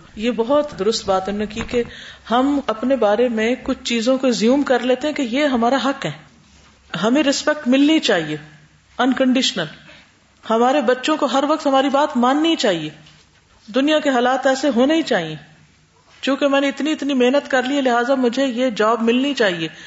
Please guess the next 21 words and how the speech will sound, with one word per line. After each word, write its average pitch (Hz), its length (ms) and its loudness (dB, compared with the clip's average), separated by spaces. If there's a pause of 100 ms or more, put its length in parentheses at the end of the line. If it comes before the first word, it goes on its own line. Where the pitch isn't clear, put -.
(220)
یا 233 140 4
مجھے 247 260 2
یہ 254 180 0
ڈگری 226 300 0
ملنی 262 320 2
چاہیے 170 400 -2 (140)
وغیرہ 349 280 2
وغیرہ۔ 190 320 -2 (1040)
اور 269 180 0 (100)
اگر 285 360 0
وہ 294 140 2
نہیں 262 400 2 (400)
تو 220 80 0
بس 214 220 0 (100)
ہمارے 190 240 0
سے 190 100 -2
زیادتی 165 360 -2
ہو 147 120 -8
گئی۔ 147 80 -12 (580)
اور 254 140 2
جب 247 180 0